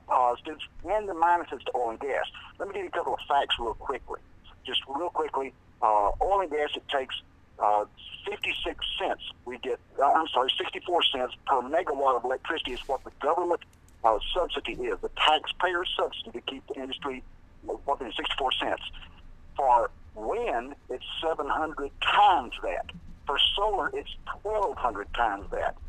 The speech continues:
Let's take production. Is this a free market, equal level playing field between oil, gas, and solar and wind?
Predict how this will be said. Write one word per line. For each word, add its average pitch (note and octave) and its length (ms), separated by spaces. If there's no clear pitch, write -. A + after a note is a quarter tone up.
Let's - 100
take - 220
production. F3+ 640
Is D3 120
this - 140
a A2 60
free G3+ 160
market, F3+ 340
equal C#3 260
level D#3+ 340
playing D#3+ 280
field A2 280
between B2+ 240
oil, C#3+ 420
gas, A#2+ 300
and A2+ 100
solar A#2 280
and D#3+ 120
wind? F3+ 300